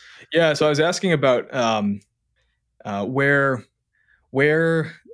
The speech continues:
uh, we might be taken down bad paths, or where we might be misled, or, or where we might, uh, end up that we don't wanna end up if we continue to kind of look at the,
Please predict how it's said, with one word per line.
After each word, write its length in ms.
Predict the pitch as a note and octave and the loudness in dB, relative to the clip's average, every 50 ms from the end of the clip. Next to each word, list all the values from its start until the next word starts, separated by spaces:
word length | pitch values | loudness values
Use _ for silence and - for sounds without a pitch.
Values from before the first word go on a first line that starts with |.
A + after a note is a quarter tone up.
| _ _ _ - | _ _ _ -6
uh, 160 | C3 C3 A#2+ A#2+ | -4 -2 -2 0
we 100 | C3+ C3+ | -2 -2
might 360 | C3+ C3+ C#3 C#3 C3+ C#3 B2+ | 0 0 0 0 -2 -4 -6
be 340 | C3+ B2+ B2+ B2 A#2+ A2+ - - | -4 -2 -2 -2 -4 -6 -8 -6
taken 300 | - - C#3 C3 - C3 | -4 -4 -2 -2 -4 -4
down 220 | A#2+ B2+ A#2+ A#2 A2 | -4 -2 -2 -2 -2
bad 280 | A#2+ A2 A2 G#2+ G#2 | -2 -2 -2 -4 -6
paths, 400 | - G#2+ G#2+ G#2 G2+ G#2 - - | -6 -6 -4 -4 -6 -8 -8 -8
or 60 | A2+ | -8
where 200 | G#2+ A2+ B2 B2 | -6 -4 -4 -2
we 120 | B2 B2 A#2 | -2 -2 -2
might 340 | A2+ A2+ A2+ A2 A2 A#2 A#2 | -2 -2 -4 -4 -6 -8 -8
be 220 | A#2 A2+ A2 A2 | -8 -6 -6 -6
misled, 540 | G#2+ G#2 G2 - - A2 A2 G#2+ A2 G#2+ G#2 | -6 -6 -6 -6 -6 -4 -4 -2 -2 -4 -4
or, 220 | G#2 G2+ G#2 F#2+ - | -4 -6 -8 -8 -8
or 140 | A2 A2 | -8 -10
where 200 | G#2+ G#2+ A#2 A2+ | -8 -6 -4 -4
we 140 | A2+ A2+ A2 | -4 -4 -6
might, 360 | A2 A2 A2 A2 G#2+ G#2+ - - - | -6 -6 -6 -6 -6 -6 -8 -10 -10
uh, 160 | G#2+ G#2+ G#2 | -10 -8 -8
end 220 | - B2+ B2 A2+ C3 | -6 -8 -6 -4 -4
up 220 | B2+ A#2+ A2+ - - _ - - - - _ _ | -4 -4 -6 -10 -20 _ -20 -20 -20 -20 _ _
that 100 | - - | -6 -4
we 80 | A#2+ A#2 | -4 -4
don't 220 | A2 B2 A#2+ A#2+ | -2 -2 -2 0
wanna 180 | A#2+ A#2+ A#2 F2+ | -2 -2 -4 -4
end 240 | G2 A2+ A2+ A2 | -4 -6 -4 -4
up 220 | A#2 A2 G#2+ G#2+ - | -2 -4 -4 -4 -6
if 200 | - A2+ - - | -10 -10 -8 -6
we 140 | A#2+ A2+ A2 | -8 -8 -8
continue 720 | - - A2+ A2+ - - B2+ B2 B2 A#2+ A#2+ A#2 A2+ G#2+ | -6 -8 -8 -8 -6 -8 -6 -6 -4 -4 -2 -2 -4 -4
to 340 | G#2 - - - A2+ G#2+ G#2 G#2 | -6 -10 -10 -10 -8 -8 -8 -8
kind 160 | - A2 G#2 | -8 -8 -10
of 120 | G2 G2 | -8 -10
look 280 | G#2+ A2 A2+ A2 A2 - | -8 -6 -6 -6 -6 -8
at 160 | G#2+ G#2 _ | -10 -10 _
the, 360 | - G#2+ G#2+ G#2 G#2 G#2 G2+ | -10 -8 -6 -4 -4 -6 -6